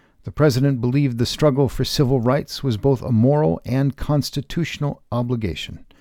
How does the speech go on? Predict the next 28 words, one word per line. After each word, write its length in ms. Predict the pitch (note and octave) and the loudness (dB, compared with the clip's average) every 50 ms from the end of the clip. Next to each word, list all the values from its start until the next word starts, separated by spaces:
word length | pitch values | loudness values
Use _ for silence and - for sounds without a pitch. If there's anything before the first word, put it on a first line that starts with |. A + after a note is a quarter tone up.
| _ _ _ _ _ _ _ _ _ - | _ _ _ _ _ _ _ _ _ -6
On 180 | - G#2+ A#2 A#2 | 0 2 4 4
this 200 | C#3+ - - - | 4 4 4 4
night, 280 | C#3+ C#3 D3 D#3 - | 4 4 4 2 -2
he 160 | - - C#3+ B2 | -6 -6 -6 -6
promised 480 | - - - C#3+ C#3+ C#3 B2+ - - | -4 -2 0 0 2 2 0 0 0
major 480 | B2 A#2 B2 D3+ D#3+ C#3+ G#2+ F#2 C2+ B1 | 2 2 4 4 2 2 0 -2 -6 -8
civil 400 | - - - D3 C#3+ B2+ D3 B2+ | -8 -4 -2 0 0 2 2 2
rights 340 | B2 A#2+ A#2+ A#2 - - - | 2 2 2 0 -2 -4 -2
legislation 680 | G#2+ F#2+ F2+ F2 - - - D3 C#3 - - C#3+ C#3 B2+ | -2 -2 -2 -6 -6 -4 -4 -2 -2 -2 0 0 0 0
would 120 | B2 A#2 | 0 0
be 120 | A2 A#2 A2 | 0 -2 -2
submitted 440 | - - C3 A2+ A#2+ A#2 A2+ G#2+ - | -2 -2 -2 0 0 0 0 -2 -4
to 80 | A#2+ | -6
Congress, 540 | - - - A2 F2+ D2+ - - - - - - - - - - - _ - | -6 -4 -2 -2 -2 -4 -6 -10 -14 -18 -18 -20 -20 -20 -20 -20 -20 _ -4
and 180 | - A#2+ A#2 G#2+ | 0 2 2 4
that 160 | G#2+ G#2+ G#2+ | 4 2 2
it 120 | A2+ A#2+ - | 0 -2 0
would 220 | C#3 C#3 C3+ C#3 - - | 0 0 0 0 -2 -4
end 440 | - D#3 C#3+ C3 G2+ D#2 D2 - - | 0 0 2 2 0 -2 -6 -8 -14
segregation 840 | - - - D3 C3 G#2 A#2+ A#2+ G2 A#2+ B2+ B2 - - C3+ C3 C3 - | -12 -4 -2 0 0 2 0 0 2 0 0 0 0 -2 -2 -2 -2 -2
in 160 | - C3+ A#2+ | -2 -2 -2
education, 720 | A#2+ A2+ G2+ G#2+ A2+ - - E2+ - - - - - - - _ _ - _ _ _ - B2 | 0 0 -2 -2 -2 -4 -6 -8 -10 -10 -12 -14 -16 -16 -20 _ _ -20 _ _ _ -8 -2
guarantee 760 | G#2 C3 C#3+ C#3 C3+ C#3 C#3+ C3 - - - F3 D#3 A2 - - | 0 2 4 4 4 2 2 0 -2 -4 -4 -2 -2 -2 -2 -4
equal 360 | - B2 - - C#3 B2+ - - | -4 -4 -2 -2 -2 -2 0 0
access 460 | F3+ G3+ - - - - - - - | 2 2 0 0 -4 -8 -8 -8 -8
to 120 | - A#2 | -8 -8
public 360 | - - B2+ A2 G#2+ G#2+ - | -4 -2 -2 0 0 -2 -4
facilities, 600 | - - G2 - - C#3+ C3 A2 E2 E2+ B1+ - | -4 -6 -4 -2 0 0 2 0 -2 -4 -8 -12